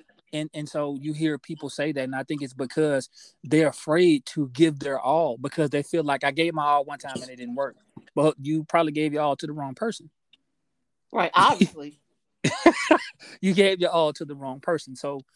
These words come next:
Speaker 1: um, you, you hear that all the time, and I, I also think that in this world today, people say, "I'm gonna be, I'm gonna be how I am," right? "I'm gonna just be me. I'm gonna do," but being you don't necessarily mean that you're gonna be what you see.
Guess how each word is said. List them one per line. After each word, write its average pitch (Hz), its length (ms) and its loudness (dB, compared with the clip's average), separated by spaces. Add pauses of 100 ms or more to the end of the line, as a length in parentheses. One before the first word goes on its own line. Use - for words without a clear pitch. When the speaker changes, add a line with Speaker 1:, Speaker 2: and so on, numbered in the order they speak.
(320)
Speaker 1:
um, 135 340 -8
you, 185 280 -4
you 185 160 2
hear 214 180 6
that 180 140 4
all 185 140 4
the 175 80 -4
time, 170 280 -8
and 151 80 -12
I, 143 300 -4
I 143 160 -2
also 147 340 -6
think 143 220 -14
that 123 240 -4 (2250)
in 170 160 -4
this 165 180 0
world 156 300 -2
today, 135 240 -4
people 147 220 -12
say, 135 100 -4
"I'm 156 160 2
gonna 147 80 0
be, 127 180 -2
I'm 160 100 0
gonna 151 120 0
be 151 140 2
how 139 240 4
I 120 140 0
am," 135 440 -6
right? 147 240 2
"I'm 156 100 0
gonna 170 100 2
just 139 200 -4
be 165 200 -2
me. 151 260 0
I'm 156 120 -2
gonna 143 80 -2
do," 151 220 0 (320)
but 147 160 0 (220)
being 180 320 4
you 185 200 0
don't 147 200 0
necessarily 147 380 -2
mean 156 140 0
that 127 140 -2
you're 151 60 -2
gonna 139 160 0
be 143 120 6
what 127 220 0
you 110 60 -4
see. - 380 -6